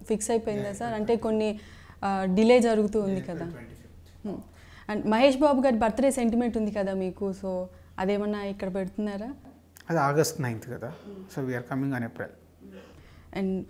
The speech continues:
Speaker 1: మూవీలో కొన్ని వర్కింగ్ స్టిల్స్ లీక్ అయ్యాయి. So అట్లా లీక్ అయితే ఆ జనాలకు ఒక, ఆ ఆడియన్స్‌కి ఒక ఇమేజ్ వచ్చేస్తుంది కదా, ఇలాంటి లీక్స్ జరగకుండా మరి మీరు ఎలాంటి జాగ్రత్తలు తీసుకుంటున్నారు?
Speaker 2: అన్నీ జరుగుతుంటాయండి. అంటే ఇవాళ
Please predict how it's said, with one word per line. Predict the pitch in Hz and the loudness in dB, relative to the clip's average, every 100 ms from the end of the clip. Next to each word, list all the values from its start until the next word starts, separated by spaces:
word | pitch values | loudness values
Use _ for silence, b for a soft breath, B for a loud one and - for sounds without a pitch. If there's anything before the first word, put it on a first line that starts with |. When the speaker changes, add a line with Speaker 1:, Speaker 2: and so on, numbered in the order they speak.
| b 220 | b 8
Speaker 1:
మూవీలో | 254 302 349 339 | 12 12 12 12
కొన్ని | 320 294 277 | 10 8 8
వర్కింగ్ | 233 226 285 311 | 6 4 8 8
స్టిల్స్ | 311 277 262 | 8 4 4
లీక్ | 285 247 254 247 | 4 6 6 4
అయ్యాయి. | 240 208 190 190 | 0 2 0 -2
So | 190 220 | -2 -2
అట్లా | 208 214 220 | -2 -2 -4
లీక్ | 208 - 196 214 262 285 | -4 -4 0 2 4 4
అయితే | 269 277 277 | 4 4 2
ఆ | 240 208 | 2 -4
జనాలకు | 190 208 226 240 240 | -2 -2 0 -2 -4
ఒక, | 220 214 | -6 -6
ఆ | 196 185 185 190 | -4 -6 -2 -2
ఆడియన్స్‌కి | 202 220 214 214 | 0 0 -2 -6
ఒక | 202 202 190 B B B - - | -6 -6 -10 B B B -4 6
ఇమేజ్ | 226 285 262 | 8 10 8
వచ్చేస్తుంది | 240 226 214 196 180 | 4 0 2 -2 -2
కదా, | 175 190 180 B - | -4 -6 -8 B 0
ఇలాంటి | 220 220 | 2 4
లీక్స్ | 214 247 254 | 4 2 2
జరగకుండా | 269 240 233 226 220 | -2 0 -4 -4 -4
మరి | 214 202 | -4 -4
మీరు | 208 202 | -4 -4
ఎలాంటి | 196 208 220 220 220 202 190 185 | -4 -4 -4 -4 -4 -2 -4 -6
జాగ్రత్తలు | 190 190 196 202 | -8 -8 -8 -6
తీసుకుంటున్నారు? | 190 - - 190 185 | -6 -8 -8 -6 -2
Speaker 2:
అన్నీ | 143 | 0
జరుగుతుంటాయండి. | 135 127 135 156 147 135 120 117 | 2 2 0 -2 -2 0 -2 -4
అంటే | 123 | -4
ఇవాళ | 131 | -2